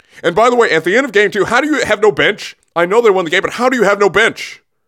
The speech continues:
You're not the Cleveland Cavaliers. You're supposed to have a bench. Oh, that was a good, <laughs> that was a good one.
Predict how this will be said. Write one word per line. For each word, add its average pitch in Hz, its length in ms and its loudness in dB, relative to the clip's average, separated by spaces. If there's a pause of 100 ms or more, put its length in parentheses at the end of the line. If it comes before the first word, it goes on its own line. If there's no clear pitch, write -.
(960)
You're 185 120 2
not 233 160 2
the 233 60 -8
Cleveland 233 360 -2
Cavaliers. 226 420 2
You're 156 80 0
supposed 180 240 -2
to 190 40 2
have 202 80 4
a 208 60 2
bench. - 560 -2 (140)
Oh, 131 100 0
that 165 80 2
was - 100 2
a 147 40 -2
good, 135 120 -8
<laughs> - 60 -6 (1000)
that 180 100 -8
was 170 100 -10
a 131 40 -20
good 127 180 -16
one. 120 140 -18